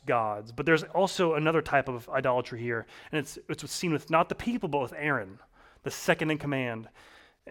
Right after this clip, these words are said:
And he has this false worship, this false worship. What has happened is the, the entire nation has said, "Hey," this mob kind of s-, has surrounded Aaron. Aaron versus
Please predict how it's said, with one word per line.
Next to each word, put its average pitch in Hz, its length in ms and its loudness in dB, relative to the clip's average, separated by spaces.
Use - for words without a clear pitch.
And 151 160 -6
he 170 380 0
has 147 240 0
this - 180 -6
false 151 580 2
worship, 127 540 -8
this - 160 -12
false 135 380 0
worship. 123 340 -12
What 170 120 6
has 147 60 -4
happened 175 340 8
is 143 240 4
the, 190 160 -6
the 175 120 0
entire 180 360 6
nation 165 400 0
has 131 180 2
said, 143 220 2
"Hey," 147 220 4
this 165 240 -10
mob 151 680 6
kind 143 200 2
of 123 100 0
s-, - 240 -10
has 143 180 2
surrounded 143 640 0
Aaron. 107 340 -8
Aaron 160 380 2
versus 139 460 -4